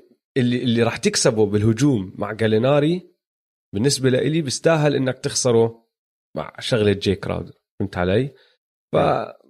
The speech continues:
Speaker 1: يعني نحن ما عملوا كتير أشياء غلط هم بصراحة السانز، بس إذا بدك تقعد تدقق فيها الشغلة، لو كان بيقدروا يعملوا هذا الحكي كان مفروض يحاولوا. ما بعرف إذا الظروف بتسمح، يعني ممكن،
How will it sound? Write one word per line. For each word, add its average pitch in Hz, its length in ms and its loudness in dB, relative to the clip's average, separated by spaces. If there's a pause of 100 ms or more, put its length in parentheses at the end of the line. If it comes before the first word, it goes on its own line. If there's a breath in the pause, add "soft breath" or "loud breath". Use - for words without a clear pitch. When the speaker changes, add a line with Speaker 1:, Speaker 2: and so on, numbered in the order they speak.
(240)
Speaker 1:
يعني 180 220 2
نحن 185 460 -2
ما 190 140 4
عملوا 190 260 4
كتير - 280 2
أشياء 123 340 0
غلط 117 340 2
هم 95 160 0
بصراحة 107 440 0
السانز، 113 440 -2
بس 113 220 -4
إذا 151 200 0
بدك 131 320 -4
تقعد 139 300 0
تدقق 113 500 -2
فيها 120 240 -2
الشغلة، 139 540 -2 (720 soft breath)
لو 156 220 4
كان 143 280 2
بيقدروا 131 360 0
يعملوا 127 400 2
هذا 110 200 0
الحكي 160 600 -8 (500)
كان 151 100 -2
مفروض 170 380 -2
يحاولوا. 113 380 -4 (880)
ما 165 100 4
بعرف 156 340 2
إذا 110 520 -2 (100)
الظروف 110 500 0
بتسمح، 123 500 -4
يعني 92 240 -6
ممكن، 113 560 0